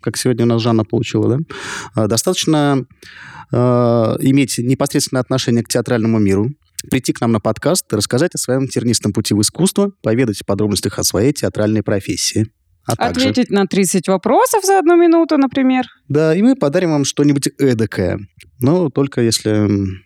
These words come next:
Speaker 2: Если вы справитесь с нашими заданиями.
Speaker 1: Вот. А для того, чтобы оказаться у нас на подкасте, достаточно отправить нам заявочку на нашу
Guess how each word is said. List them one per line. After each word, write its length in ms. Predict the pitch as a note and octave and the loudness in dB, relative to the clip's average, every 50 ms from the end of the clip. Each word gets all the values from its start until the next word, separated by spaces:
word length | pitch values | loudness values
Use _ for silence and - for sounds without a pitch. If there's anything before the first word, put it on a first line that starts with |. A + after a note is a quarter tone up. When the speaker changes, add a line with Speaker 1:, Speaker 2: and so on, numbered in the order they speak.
| _ _ - | _ _ -4
Speaker 2:
Если 240 | G#3+ A3+ C#4 - D#4 | -2 0 2 2 2
вы 80 | C#4+ D4 | 2 0
справитесь 480 | - - C#4+ C#4 A#3+ A3 F3+ A3 G3 | 0 0 0 0 0 0 -2 -2 -4
с 60 | - | -2
нашими 380 | - G#3+ G#3 G3+ - G#3+ G3+ G3+ | 0 0 0 0 2 2 2 2
заданиями. 600 | F#3+ G3 F#3 G3 F#3+ F3+ E3+ E3+ E3+ D#3+ E3 E3+ - _ - - - - - - - _ | 2 0 0 0 0 2 2 0 0 -2 -4 -6 -10 _ -18 -18 -18 -18 -20 -20 -8 _
Speaker 1:
Вот. 300 | - A#2 A2+ G2 F2 - | 0 2 2 2 2 0
А 40 | - | 0
для 120 | G2+ A#2 C3 | -2 -2 0
того, 160 | - E3+ F3 | 0 0 -2
чтобы 200 | - C3+ B2+ B2+ | -2 -2 -2 -2
оказаться 360 | - C3+ C3 C3 B2 - A2+ | 0 0 0 0 0 -2 -2
у 20 | |
нас 120 | A#2+ A#2+ - | -2 -2 -2
на 60 | B2 | -2
подкасте, 400 | A#2+ C#3+ C#3+ - A3+ A#3 - - | -2 -4 -2 -2 -2 -2 0 0
достаточно 480 | C3+ A#2+ A#2+ - - F3+ - - - A#2+ | -2 -2 -2 -2 -2 -2 -2 0 -2 -2
отправить 380 | A#2+ - - D3 C#3 B2 - - | -2 0 0 0 0 0 0 0
нам 120 | A#2+ A2+ | 0 0
заявочку 500 | G2+ B2 D3 F3 G3+ G#3 F#3+ - - - | 2 2 2 2 2 2 0 -2 -4 -4
на 100 | A2+ A2+ | -2 -2
нашу 260 | A#2 C#3+ D#3 - - | 0 -2 -2 -4 -4